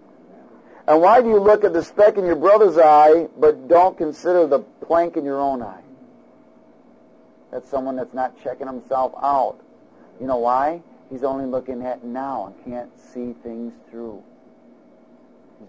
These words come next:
blinded. "How can you say to your brother, 'Let me remove the speck from your eye,' and look, a plank is in your own eye? Hypocrite, first remove the plank from your own eye, and then you will be able to see clearly to remove the speck from your brother's eye."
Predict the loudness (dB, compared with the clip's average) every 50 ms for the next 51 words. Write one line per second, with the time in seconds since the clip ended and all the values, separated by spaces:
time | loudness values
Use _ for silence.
0 | _ -20 -18 -16 -16 -16 -16 -18 -20 -20 _ _ _ _ _ _ _ _ _ _
1 | _ _ _ _ _ _ _ _ _ _ _ _ _ _ _ _ _ _ _ _
2 | _ _ _ _ _ _ _ _ _ 0 2 2 2 2 0 0 0 -2 0 0
3 | 2 2 2 0 0 0 0 0 0 2 4 4 4 4 4 2 4 2 2 2
4 | 0 -2 0 0 0 0 0 0 0 0 0 -4 -6 -6 -10 -2 2 2 4 4
5 | 2 -2 -12 _ _ _ -10 -8 -4 -2 0 0 2 4 4 6 6 4 4 2
6 | -2 -4 -2 2 2 2 2 2 0 -4 -4 -4 -4 -2 -2 -2 -2 -4 -4 -4
7 | -4 -4 -4 -2 -2 -2 0 -2 -2 -4 -6 -8 -10 -10 -14 -18 _ _ _ _
8 | _ _ -4 -2 -2 -2 0 -2 -4 -4 -2 2 2 2 2 2 -2 0 2 2
9 | 2 2 -2 -2 0 0 -2 0 0 -2 -2 0 0 2 2 2 0 -2 -2 -2
10 | -2 0 0 2 4 4 6 6 4 4 4 4 4 6 6 6 4 4 0 0
11 | 2 4 4 4 4 2 0 0 0 2 2 2 0 0 2 2 4 4 4 2
12 | -2 -4 -8 -10 -10 -8 -6 -2 2 2 2 2 2 -4 -6 -8 -16 -20 _ -4
13 | 0 2 2 2 2 0 0 0 0 0 -2 -8 _ 2 2 2 2 2 -2 -6
14 | 0 2 4 2 2 2 2 2 4 4 6 6 4 4 4 4 4 4 4 4
15 | 2 0 -2 -6